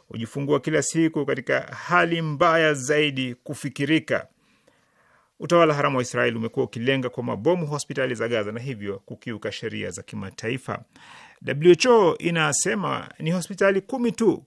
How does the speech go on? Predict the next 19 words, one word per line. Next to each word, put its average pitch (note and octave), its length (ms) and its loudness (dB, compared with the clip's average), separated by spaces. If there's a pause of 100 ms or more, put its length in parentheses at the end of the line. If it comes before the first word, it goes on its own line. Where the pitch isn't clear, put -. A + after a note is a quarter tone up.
(120)
kati G3+ 400 0
ya E3 120 2
thelathini D#3+ 460 -2
na D#3 100 -4
sita E3+ 200 -6
za D3+ 140 -2
Gaza D3+ 300 0
ambazo B2+ 320 -2
bado A2+ 440 -2 (340)
zinafanya A2+ 480 -4
kazi, G2+ 400 -6 (300)
zikiwa A#2 420 -2
na A2+ 100 -2
vitanda A#2+ 580 -4 (140)
elfu D#3+ 260 -4
moja C#3 320 -2
mia A2+ 180 -2
nne G#2+ 220 -4
pekee. G2 460 -4